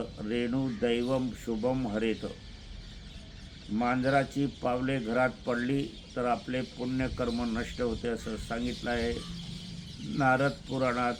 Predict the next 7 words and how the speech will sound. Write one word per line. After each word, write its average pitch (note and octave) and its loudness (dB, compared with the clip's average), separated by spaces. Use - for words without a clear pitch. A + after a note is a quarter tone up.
पूर्व C3 2
सव्वीस B2+ -2
बत्तीसमध्ये. A#2 -2
गायची B2 2
पावलं C#3 2
पुण्यप्राप्ती C3+ 0
देते. C3+ 0